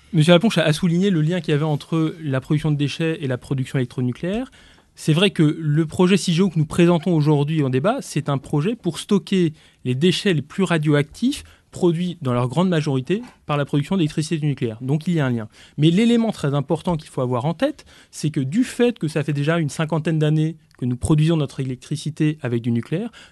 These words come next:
nous avons aujourd'hui quarante-trois mille mètres cubes de déchets qui sont là, qui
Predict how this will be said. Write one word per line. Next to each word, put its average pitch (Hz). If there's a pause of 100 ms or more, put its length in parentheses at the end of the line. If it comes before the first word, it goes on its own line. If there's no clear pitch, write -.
nous 160
avons 196
aujourd'hui 156
quarante-trois 190
mille 160
mètres 143
cubes 143
de 117
déchets 127 (360)
qui -
sont 117
là, 147 (320)
qui 165